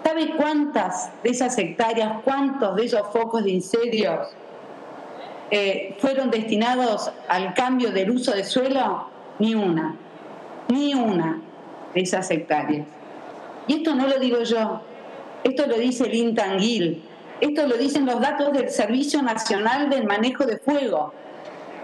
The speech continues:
Ahora bien, si hubiésemos tenido en cuenta todos estos datos, tal vez no estaríamos discutiendo hoy este proyecto de ley.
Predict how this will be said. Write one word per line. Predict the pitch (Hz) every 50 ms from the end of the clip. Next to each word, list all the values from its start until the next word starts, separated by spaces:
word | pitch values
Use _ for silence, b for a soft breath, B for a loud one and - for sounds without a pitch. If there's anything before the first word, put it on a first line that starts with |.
| - - - - -
Ahora | - 262 277 277 277
bien, | 269 277 285 269 233 196 170 170 - - - - - - -
si | - 277
hubiésemos | 277 311 330 320 339 285 285 285 285
tenido | 277 247 254 285 302 302
en | 269 254
cuenta | 220 247 294 311 302 269 233 - - 180 165 160 165 -
todos | - 262 262 254 247
estos | 240 240 - 220 220
datos, | 214 254 233 214 - 220 220 220
tal | - 247 254
vez | 302 330
no | 320 330
estaríamos | 320 269 269 269 285 311 311 254 233 208
discutiendo | 202 190 - - 208 196 - 214 208 202 202 196
hoy | 202 208
este | 214 - 214 190
proyecto | - 196 196 190 214 196 - - 190
de | 185 190 185
ley. | 185 175 170 165 165 -